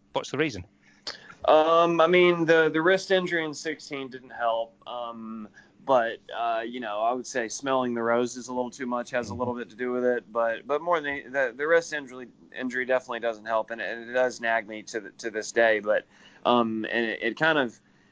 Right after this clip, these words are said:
Speaker 2: is, you know, I think assist or assist
Speaker 1: Mm.
Speaker 2: is kinda like, I mean, I don't, I don't necessarily know what I'm talking about, but, but, like, I would say it's kinda like a gout situation where if you drink too much or eat,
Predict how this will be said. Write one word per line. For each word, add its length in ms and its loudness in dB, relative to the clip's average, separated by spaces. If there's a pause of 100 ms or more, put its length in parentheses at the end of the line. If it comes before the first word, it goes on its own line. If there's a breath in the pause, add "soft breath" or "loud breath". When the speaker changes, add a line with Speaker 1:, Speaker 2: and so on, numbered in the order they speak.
(120 soft breath)
Speaker 2:
is, 240 -4
you 100 0
know, 180 4
I 80 4
think 180 -2
assist 680 0
or 260 0 (340 soft breath)
assist 360 2
Speaker 1:
Mm. 40 -4
Speaker 2:
is 100 -8
kinda 240 0
like, 440 -4 (300)
I 80 -6
mean, 320 -14 (260)
I 200 -4
don't, 160 -12
I 40 -10
don't 220 -8
necessarily 440 0
know 120 -2
what 80 0
I'm 80 -8
talking 280 0
about, 220 0
but, 200 2 (340 loud breath)
but, 280 2
like, 280 0
I 100 2
would 120 -6
say 180 -2
it's 140 -8
kinda 200 0
like 200 -4
a 80 -8
gout 460 0
situation 800 -2
where 260 -2
if 260 -8
you 200 -10
drink 400 -8
too 240 -4
much 560 2
or 200 0
eat, 300 -6